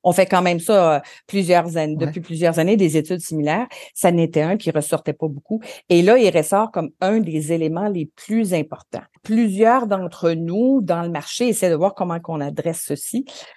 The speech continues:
Speaker 1: Euh, puis en combinaison à ça, je vais vous dire que si on regarde les statistiques des stem,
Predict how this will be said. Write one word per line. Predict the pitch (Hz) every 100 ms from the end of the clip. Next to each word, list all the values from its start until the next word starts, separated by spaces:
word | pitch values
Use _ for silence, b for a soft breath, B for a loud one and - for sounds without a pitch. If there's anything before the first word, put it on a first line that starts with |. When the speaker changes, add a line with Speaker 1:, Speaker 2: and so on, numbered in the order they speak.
| -
Speaker 1:
Euh, | 160 156
puis | 156 190
en | 175
combinaison | - 233 247 220 196
à | 202
ça, | 285
je | 302
vais | 214
vous | 180
dire | 214 277
que | -
si | 175 -
on | 170
regarde | 175 226
les | 208
statistiques | 175 160 - - 233 214
des | 170 143
stem, | - - 190 359 294 151